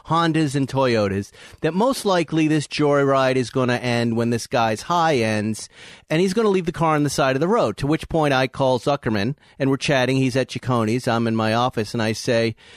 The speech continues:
"Why don't we reach out to the greater Porsche community just to alert Los Angeles?" Most of our followers are in Los Angeles. In case anybody sees it, because it could take quite some time for a car to accrue tickets day after day to be found deserted.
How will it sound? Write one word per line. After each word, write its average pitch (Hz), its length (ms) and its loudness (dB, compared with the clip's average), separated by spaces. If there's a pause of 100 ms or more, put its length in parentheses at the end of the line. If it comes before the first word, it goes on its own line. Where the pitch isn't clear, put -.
(200)
"Why 156 360 2
don't 208 220 2
we 156 200 2
reach 143 320 0
out 127 320 2
to - 100 -4
the 120 80 -4
greater 127 480 0
Porsche 120 460 -2
community 107 640 -2 (300)
just 226 280 -2
to 226 160 2
alert 180 320 2
Los 147 300 2
Angeles?" 113 500 0
Most 175 260 0
of 160 120 -2
our 147 120 2
followers 131 600 0
are 120 160 0
in 117 120 -2
Los 117 260 -2
Angeles. 110 500 -4 (280)
In 165 60 -8
case 202 240 0
anybody 208 280 2
sees 226 280 0
it, 202 80 0
because 185 240 0
it 190 120 -2
could 214 220 -2
take 208 240 0
quite 202 340 -2
some 180 240 0
time 156 560 0 (420)
for 147 160 0
a 139 40 0
car 160 440 2
to 151 140 2
accrue 147 380 -2
tickets 160 500 -2
day 147 200 2
after 139 280 0
day 131 540 2
to - 180 -6
be 123 140 0
found 120 400 0
deserted. 135 520 0